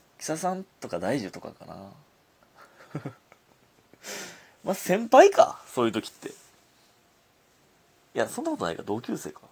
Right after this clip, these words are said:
普通同級生か。その、あれか。乾杯の温度とかで先輩なんか。大体。乾杯、え？乾杯ちゃうか。なんか挨拶みたいなのありますよね。うん。まあ、わからんな。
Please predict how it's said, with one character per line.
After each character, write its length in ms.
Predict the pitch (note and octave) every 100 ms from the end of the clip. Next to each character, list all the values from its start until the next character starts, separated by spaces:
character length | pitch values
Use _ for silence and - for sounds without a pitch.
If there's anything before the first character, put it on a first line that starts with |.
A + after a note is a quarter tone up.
| _ _ _
普 100 | -
通 180 | - G3
同 140 | A2
級 120 | A2+
生 120 | G2+ -
か。 140 | - - - - - _ _ -
そ 120 | C3
の、 260 | C3 A#2+ - - - _ - _ _ _ _ -
あ 80 | B2+
れ 80 | B2+
か。 180 | - - _
乾 240 | - B3+ F#4
杯 260 | C4 C4+
の 320 | B3+ B3 A#3 - -
温 240 | G#3+ A3
度 100 | F3
と 100 | E3
か 140 | D#3+ F3+
で 80 |
先 260 | D#3+ G2 E2+
輩 180 | F2 E2+
な 80 | D2+
ん 40 |
か。 220 | - - - _ _ - -
大 200 | E2 -
体。 200 | - - _ _ _ _ _ _ _ _ _ _ _ _ _
乾 240 | - D#4 F4+
杯、 340 | C#4 C4+ -
え？ 120 | F#3+
乾 260 | - - D#4+
杯 180 | D4 A#3+
ち 80 | A3
ゃ 40 |
う 40 | G#3
か。 100 | - -
な 80 | C#3
ん 40 |
か 100 | -
挨 140 | G3+ A3+
拶 280 | - - F2
み 80 |
た 100 | D#2+
い 40 | C#2
な 60 |
の 40 | D#2
あ 60 |
り 60 | E2+
ま 100 | D#2+
す 80 | -
よ 60 |
ね。 200 | D#3 C#3+ - _ _ - - - _ _ _ -
う 40 | -
ん。 160 | - - - _ -
ま 100 | -
あ、 160 | - E2+
わ 120 | C3
か 120 | A#3+
ら 120 | A3+
ん 60 | -
な。 200 | F2+